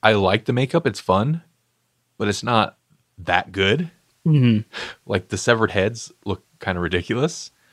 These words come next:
Speaker 1: but you're like, "He, that dude just pulled that other dude's
Speaker 2: Did you
Speaker 1: head straight up off his shoulders."
Speaker 2: I forgot.
Speaker 1: What?
Speaker 2: Did you, did you see what they did to do when he, when he knocks the girl's head off?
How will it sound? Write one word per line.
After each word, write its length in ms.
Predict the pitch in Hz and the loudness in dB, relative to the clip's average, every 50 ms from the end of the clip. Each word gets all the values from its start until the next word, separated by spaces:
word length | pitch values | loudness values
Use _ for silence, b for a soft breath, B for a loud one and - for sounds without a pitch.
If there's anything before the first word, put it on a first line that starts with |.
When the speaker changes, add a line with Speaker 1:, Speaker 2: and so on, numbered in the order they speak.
| _ _ _ _ | _ _ _ _
Speaker 1:
but 160 | - 107 98 104 | -2 -2 0 0
you're 80 | 101 | 0
like, 320 | 92 90 90 85 - - _ _ _ _ _ _ _ _ _ _ _ - - | 0 0 -2 -4 -6 -10 _ _ _ _ _ _ _ _ _ _ _ -14 -10
"He, 140 | 95 110 104 101 101 104 110 107 | -8 -8 -8 -10 -12 -14 -8 0
that 200 | 110 117 117 110 | 2 4 4 4
dude 180 | 101 120 120 110 | 4 2 2 2
just 180 | 113 110 - - | 2 -2 -2 0
pulled 180 | - 120 110 | 0 0 2
that 140 | 113 110 110 | 4 4 4
other 180 | 113 110 113 101 | 2 2 2 0
dude's 240 | 104 110 101 165 | 0 0 2 4
Speaker 2:
Did 80 | 160 147 | 4 6
you 80 | 110 110 | 4 4
Speaker 1:
head 100 | 104 - | 2 0
straight 300 | - - 117 104 104 104 | -2 2 2 4 4 4
up 140 | 101 - | 2 2
off 160 | 107 101 95 - | 2 2 2 0
his 100 | 98 - | -2 -4
shoulders." 460 | - 101 92 90 90 82 82 - - - - _ _ - | -4 -4 -2 -2 -2 -2 -4 -8 -12 -18 -20 _ _ 2
Speaker 2:
I 80 | 147 156 | 2 4
forgot. 320 | 175 175 175 151 131 - | 6 6 6 4 4 4
Speaker 1:
What? 120 | 101 107 | 4 4
Speaker 2:
Did 120 | 147 151 151 | 4 4 4
you, 200 | 160 170 175 160 | 4 4 4 2
did 240 | - 143 139 135 131 | 2 2 4 4 6
you 160 | 139 147 151 | 6 6 4
see 260 | 143 - - 147 139 | 4 2 2 4 6
what 140 | 143 139 - | 6 6 4
they 120 | - 131 127 | 4 2 4
did 280 | 123 131 127 131 127 - | 4 4 4 2 0 -2
to 80 | 120 | -6
do 640 | 113 120 120 117 120 120 117 113 113 113 113 120 117 B B B B B B B | -6 -4 -2 0 2 2 2 2 2 0 0 -2 -4 B B B B B B B
when 180 | B 117 117 113 | B -2 0 0
he, 420 | 117 123 120 120 117 117 117 - _ _ - | 2 2 2 2 2 0 -2 -4 _ _ -8
when 160 | 120 117 113 | -4 -2 0
he 120 | 117 123 120 | 2 2 2
knocks 380 | 120 117 120 123 127 - - - | 4 4 2 2 0 -4 -6 -4
the 160 | - 110 107 | -4 -2 -2
girl's 320 | 104 113 113 113 117 - - | -2 0 0 0 0 0 2
head 120 | 120 120 | 2 4
off? 340 | 123 123 123 - - - | 4 4 4 2 -2 -10